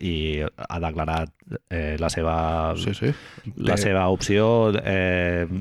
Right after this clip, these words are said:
Speaker 1: públicament, i això a Rússia, mm,
Speaker 2: No està gaire ben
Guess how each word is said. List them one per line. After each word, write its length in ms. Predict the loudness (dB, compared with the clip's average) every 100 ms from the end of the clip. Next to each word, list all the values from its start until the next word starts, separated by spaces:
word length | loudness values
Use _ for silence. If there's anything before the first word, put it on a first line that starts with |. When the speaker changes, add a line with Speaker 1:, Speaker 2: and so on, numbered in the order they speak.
| -2
Speaker 1:
públicament, 680 | 2 2 2 2 2 0 -2
i 140 | 0
això 420 | 2 2 4 4 4
a 40 |
Rússia, 440 | 2 2 2 2 0
mm, 380 | 0 0 0 2
Speaker 2:
No 80 |
està 160 | 2 2
gaire 160 | 4 4
ben 180 | 4